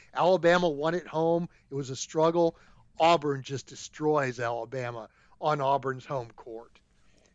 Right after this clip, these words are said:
Jalen Williams, Johnny Broom, fifty points combined,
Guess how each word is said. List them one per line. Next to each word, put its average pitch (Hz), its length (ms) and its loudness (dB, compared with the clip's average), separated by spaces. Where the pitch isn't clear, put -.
Jalen 170 540 2
Williams, 160 380 2
Johnny 151 320 -2
Broom, 147 460 -4
fifty 180 340 0
points 147 360 -8
combined, 143 640 -2